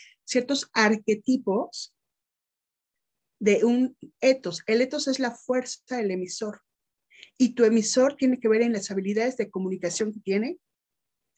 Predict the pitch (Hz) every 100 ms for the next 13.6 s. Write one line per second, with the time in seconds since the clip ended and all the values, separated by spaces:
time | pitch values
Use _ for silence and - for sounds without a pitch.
0 | - - 254 247 294 311 320 240 233 240
1 | 240 - 202 202 196 240 359 _ _ _
2 | _ _ _ _ - 240 196 202 208 247
3 | 311 226 214 214 190 185 190 196 - _
4 | - 180 185 185 180 185 180 - - 175
5 | 214 196 156 - - 196 - - _ _
6 | _ _ _ _ _ _ _ _ _ -
7 | 247 247 262 269 330 415 - 240 254 254
8 | 262 262 247 254 196 170 - 269 277 285
9 | 285 277 247 - _ _ - 226 220 262
10 | 254 240 - 214 247 311 240 240 233 220
11 | 214 165 - _ _ _ _ _ _ _
12 | _ 233 - 269 240 233 233 262 208 175
13 | 185 196 269 605 - -